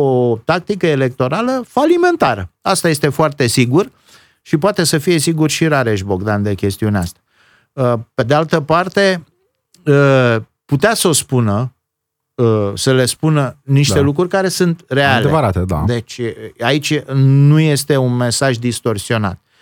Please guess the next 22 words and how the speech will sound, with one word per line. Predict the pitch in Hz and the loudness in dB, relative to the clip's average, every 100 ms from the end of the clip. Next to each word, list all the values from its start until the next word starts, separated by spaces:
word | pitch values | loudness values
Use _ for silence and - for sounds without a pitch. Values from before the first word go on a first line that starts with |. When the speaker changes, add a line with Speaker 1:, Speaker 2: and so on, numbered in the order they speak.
| _ _ _ _ _ _ _ _ | _ _ _ _ _ _ _ _
Speaker 1:
A | 147 143 | -2 0
spus, | - 226 220 - - - | 0 0 0 -2 -6 -2
„Vedeți | 147 151 214 - | 0 2 -2 0
că | 190 175 131 - _ _ _ _ - | 2 2 0 -6 _ _ _ _ -2
Austria | 139 180 208 - 135 120 104 | 0 2 0 2 2 0 -4
își | - 113 | -6 -4
face | 151 147 135 | -2 -2 -2
de | 113 107 | -2 -2
cap”, | - 170 - - - | 0 -2 -2 -12 -2
între | 143 143 117 | 0 2 2
ghilimele, | 123 120 117 113 98 | 0 0 0 0 0
evident, | 101 110 101 135 170 - _ _ _ | 0 0 0 0 -2 -6 _ _ _
uh, | - 127 123 113 | -2 0 2 0
vorbind, | 117 117 139 196 175 135 | -2 -2 -2 -4 -6 -2
„dar | 131 127 | 0 0
la | 120 139 | 0 0
nivel | 202 175 151 151 | 2 0 2 2
european | 139 127 117 107 165 165 135 | 2 2 0 0 0 0 0
încalcă | 131 117 190 220 147 104 95 92 _ _ _ - | 2 2 2 2 0 -4 -6 -8 _ _ _ -2
bunul | 123 202 285 | 2 4 2
simț | - 226 196 | 2 -2 -2
european.” | 151 120 110 95 98 98 | 0 0 0 -2 -4 -6